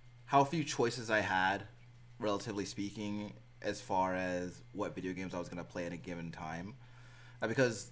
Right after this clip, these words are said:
the amount of games that I would, that I would come into possession of was one hundred percent reliant on however much money my mom gave me to buy the game. Uh, so, you know, I would have to find a way to stretch games out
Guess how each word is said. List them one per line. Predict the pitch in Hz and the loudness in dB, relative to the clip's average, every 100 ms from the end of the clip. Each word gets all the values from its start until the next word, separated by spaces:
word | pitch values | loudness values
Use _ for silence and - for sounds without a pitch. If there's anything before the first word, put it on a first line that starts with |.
| - | -6
the | 113 | 2
amount | 113 135 | 6 6
of | 113 | 6
games | 113 120 110 | 0 0 2
that | 107 | 4
I | 101 | 4
would, | 92 90 85 - - - | 2 -2 -6 -16 -16 -8
that | 101 | -2
I | 98 95 | 0 0
would | 95 98 | -2 -2
come | 110 | -2
into | 92 | -2
possession | 90 90 131 - 101 | -2 2 2 2 0
of | 90 87 - - - - - - 107 | 2 0 -4 -14 -18 -18 -18 -10 -2
was | 107 98 92 - | 0 0 -2 -6
one | 107 104 | -4 -2
hundred | 117 117 113 | 0 -2 -2
percent | 117 104 - 92 92 - - - - | -2 -2 0 0 -2 -6 -10 -12 -10
reliant | 101 101 95 87 87 82 - | -2 2 2 2 -2 -4 0
on | 90 90 87 87 - - | 2 2 -2 -6 -8 -4
however | 104 95 | -2 0
much | 92 - | -2 -4
money | 95 92 | -4 -2
my | 82 | -2
mom | 82 90 92 | 0 2 2
gave | 82 69 | -4 -6
me | 64 62 | -8 -10
to | - | -8
buy | 82 78 | -6 -6
the | 71 | -6
game. | 90 95 73 - - - - - - - - - - 92 | -4 -4 -4 -8 -12 -14 -14 -18 -18 -18 -18 -18 -6 0
Uh, | 90 90 | 2 2
so, | 87 - 98 95 92 85 - - - - | 2 0 2 2 0 -2 -8 -16 -16 -8
you | 95 | -4
know, | 80 | 2
I | 92 | 2
would | 90 | 4
have | 101 107 | 2 0
to | |
find | 92 98 92 | 0 0 0
a | |
way | 95 113 | 0 2
to | 95 | 0
stretch | 82 104 92 - - | -2 -2 -2 -2 -6
games | 107 107 107 90 | -2 0 0 0
out | 82 85 - | 0 0 -6